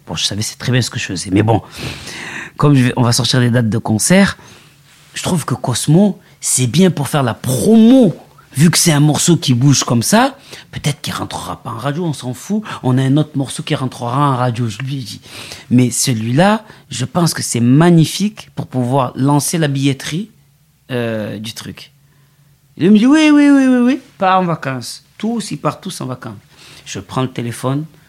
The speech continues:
je prends, mon frère prend le téléphone, l'autre prend le téléphone, on envoie des messages à tous nos amis. « Filmez-vous en train d'écouter cette chanson. » Tout le monde avec son téléphone se filme.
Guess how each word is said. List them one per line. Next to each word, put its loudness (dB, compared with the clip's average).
je -14
prends, -6
mon -2
frère -10
prend -12
le -6
téléphone, -8
l'autre -10
prend -10
le -6
téléphone, -10
on -8
envoie -8
des -8
messages -10
à -14
tous -10
nos -8
amis. « -8
Filmez-vous 4
en 4
train -4
d'écouter -2
cette -2
chanson. » -2
Tout -2
le 4
monde 2
avec -6
son -8
téléphone -8
se -16
filme. -14